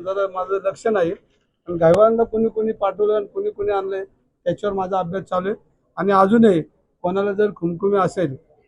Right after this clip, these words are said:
आणि माझ्या विरुद्ध वैयक्तिक टीका करायची तर मला खुलं आव्हान आहे की आता तुम्ही माझ्याशी लढाच,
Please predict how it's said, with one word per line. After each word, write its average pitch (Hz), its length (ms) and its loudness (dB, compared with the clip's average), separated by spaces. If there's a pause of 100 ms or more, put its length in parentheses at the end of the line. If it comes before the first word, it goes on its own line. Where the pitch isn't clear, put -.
आणि 165 120 -2
माझ्या 180 260 0
विरुद्ध 190 220 0
वैयक्तिक 190 580 -2
टीका 180 220 -6
करायची 175 340 -4
तर 180 160 -8
मला 180 300 -4
खुलं - 760 -2
आव्हान 196 240 6
आहे 190 100 -2
की - 560 -10
आता 185 240 2
तुम्ही 190 260 0
माझ्याशी 190 580 -4 (420)
लढाच, 190 500 8